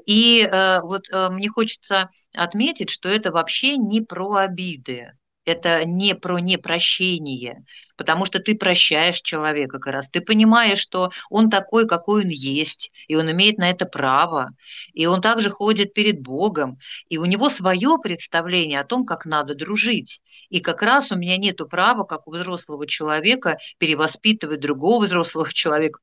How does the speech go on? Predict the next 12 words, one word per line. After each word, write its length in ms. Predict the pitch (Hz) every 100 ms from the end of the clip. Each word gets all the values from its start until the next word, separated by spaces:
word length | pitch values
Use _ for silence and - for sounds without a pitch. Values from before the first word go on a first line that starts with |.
| -
потому 180 | 151 160
что 160 | -
меня 260 | 156 165 190
он 80 | 185
наставником 640 | 160 - 160 147 143 135 131
своим 280 | 147 143 143
не 80 | 139
выбирал, 500 | 143 143 156 208 208
я 140 | 156
не 120 | 151
его 180 | 147 143
духовник, 640 | 135 131 147 143 170 220